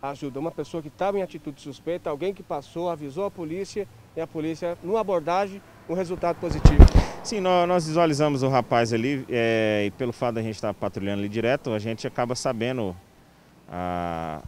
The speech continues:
Speaker 2: quem são as pessoas que residem por ali. Achamos ele suspeito, ele ficou, é, muito nervoso quando avistou a viatura, foi feita a abordagem,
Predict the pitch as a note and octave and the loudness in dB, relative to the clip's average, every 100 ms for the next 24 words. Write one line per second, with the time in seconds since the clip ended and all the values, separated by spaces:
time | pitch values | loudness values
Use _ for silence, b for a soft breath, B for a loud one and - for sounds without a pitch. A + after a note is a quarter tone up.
0 | - - - G#2+ G#2 G#2+ G2+ G#2+ - G2 | -18 -20 -12 -10 -8 -8 -8 -10 -10 -10
1 | - G#2 G2 F2+ F#2+ G2 G#2 G2+ G2+ G#2 | -10 -10 -8 -8 -8 -8 -8 -4 -6 -6
2 | A#2 A2+ G#2 G#2+ G2+ F#2+ F#2 D#2 - - | -8 -6 -4 -4 -4 -4 -6 -10 -18 -20
3 | D#2 - A#2 - C3 D#3+ A2 - - G2+ | -18 -14 -14 -6 -4 -4 -8 -10 -10 -6
4 | F#2+ F2 D#2+ B B B B - F2+ F#2 | -6 -6 -12 B B B B -16 -10 -6
5 | F#2 F#2+ G2+ A2+ G2+ F#2+ A#2 - G2+ F#2+ | -6 -6 -8 -6 -6 -4 -8 -8 -8 -10
6 | F2+ F#2+ F2+ G2+ G2+ G2 A2 - C#3+ - | -10 -10 -10 -10 -8 -6 -8 -8 -10 -12
7 | G2+ G#2+ A#2 A2 B2 A2+ B2+ F3 - | -10 -8 -6 -4 -4 -2 -4 -6 -12